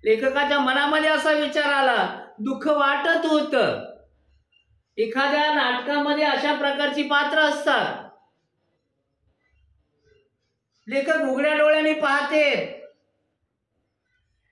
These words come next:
याला वाचवावं असंही त्या ठिकाणी लेखकाला वाटत होतं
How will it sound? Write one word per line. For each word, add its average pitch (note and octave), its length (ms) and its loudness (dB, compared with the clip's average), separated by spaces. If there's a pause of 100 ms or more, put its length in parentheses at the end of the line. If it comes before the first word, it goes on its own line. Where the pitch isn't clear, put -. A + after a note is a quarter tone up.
(100)
याला C4+ 300 2
वाचवावं D4 600 2
असंही D4+ 440 2
त्या D#4 100 4
ठिकाणी D4+ 380 0
लेखकाला C#4+ 500 0
वाटत C#4 400 2
होतं A#3+ 640 0